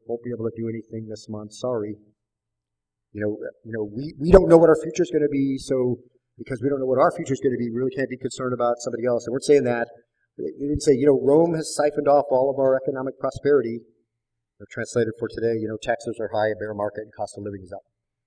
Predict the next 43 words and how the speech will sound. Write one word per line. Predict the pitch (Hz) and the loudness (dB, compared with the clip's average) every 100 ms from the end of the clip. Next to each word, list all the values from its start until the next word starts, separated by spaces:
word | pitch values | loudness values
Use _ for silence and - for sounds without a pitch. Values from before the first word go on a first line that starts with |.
| _ | _
Can't | 160 151 | -4 0
really | 151 147 | 2 2
do | 165 | 2
anything, | 135 139 135 | 0 -2 -4
you | 131 | -4
know, | 143 143 120 | -6 -6 -12
it's | - | -12
taking | 135 135 | -8 -6
all | 131 127 | -4 -2
I | 123 120 - | -2 -4 -10
have | 131 120 120 | -8 -8 -8
to | 113 | -6
make | 110 117 | -6 -6
it." | 110 - _ _ _ _ _ _ _ _ _ _ _ _ _ _ _ _ _ _ - - | -8 -12 _ _ _ _ _ _ _ _ _ _ _ _ _ _ _ _ _ _ -20 -12
You | 123 | -4
know, | 117 | -2
it | 107 | 4
wasn't, | 151 151 - - | 4 4 -2 -10
you | 123 | -8
know, | 117 | -6
"I'm | 120 | -2
having | 139 160 | 0 0
a | 143 | 0
tough | 165 147 | 0 0
job, | 156 147 143 - - - | 4 4 2 -4 -16 -12
time | - 147 | -4 -4
at | 147 | -4
my | 127 | -6
job | 127 156 135 127 | 0 2 2 0
because | 120 123 | -4 -6
I'm | 123 | -6
a | |
Christian, | - 151 123 123 | -4 -4 -6 -6
so | 131 | -4
I | 127 | -2
can't | 135 135 | -4 -6
do | 143 160 | -6 -6
anything." | 123 - 117 120 _ _ _ _ _ _ _ _ _ _ | -8 -12 -12 -16 _ _ _ _ _ _ _ _ _ _
None | 120 156 | 2 6
of | |
those | 147 147 | 6 4
excuses, | - 156 165 107 - | -2 0 0 -2 -16
see. | - | -20